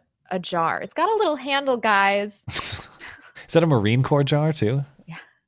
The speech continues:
Speaker 2: Oh, all right. Natty Melt, you there?
Speaker 1: More people on mobile, I see.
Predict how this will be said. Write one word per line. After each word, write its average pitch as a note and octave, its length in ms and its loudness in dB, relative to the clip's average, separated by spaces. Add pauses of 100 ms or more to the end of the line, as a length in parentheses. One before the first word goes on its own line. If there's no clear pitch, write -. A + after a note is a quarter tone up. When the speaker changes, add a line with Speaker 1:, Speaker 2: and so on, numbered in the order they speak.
(200)
Speaker 2:
Oh, D#2 160 -4 (160)
all F#2+ 60 -4
right. D2 220 -6 (440)
Natty A#2+ 180 4
Melt, E2+ 200 0
you E2+ 60 -4
there? G#2 200 0 (3250)
Speaker 1:
More F3 240 -4
people F#3 220 -6
on F#3 160 -2
mobile, F3+ 280 -2
I D#3+ 160 -2
see. F#3 400 -8